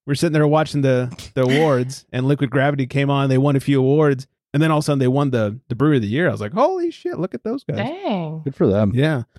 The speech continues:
Speaker 1: Uh, five thousand and one to fifteen thousand barrels was Wibby Brewing out of Longmont, Colorado. Fifteen thousand and one to a hundred thousand barrels was Saint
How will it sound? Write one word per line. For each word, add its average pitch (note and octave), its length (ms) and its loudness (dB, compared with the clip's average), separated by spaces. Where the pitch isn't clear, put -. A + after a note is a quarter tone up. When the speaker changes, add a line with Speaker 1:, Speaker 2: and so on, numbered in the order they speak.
Speaker 1:
Uh, D3 220 2
five F3 280 0
thousand F3 240 2
and E3 60 2
one E3 120 2
to C#3+ 60 -4
fifteen D#3 380 -2
thousand D3 340 0
barrels C#3+ 460 0
was A#2+ 200 0
Wibby D3+ 420 2
Brewing E3 380 2
out A#2+ 100 -4
of G2 80 -2
Longmont, G#2+ 420 -4
Colorado. E3 1000 0
Fifteen E3 320 2
thousand D#3+ 340 2
and D3+ 140 2
one D3+ 240 2
to C3+ 160 2
a A#2+ 60 2
hundred F3+ 440 0
thousand F3 380 2
barrels E3 380 2
was B2 160 0
Saint - 360 -2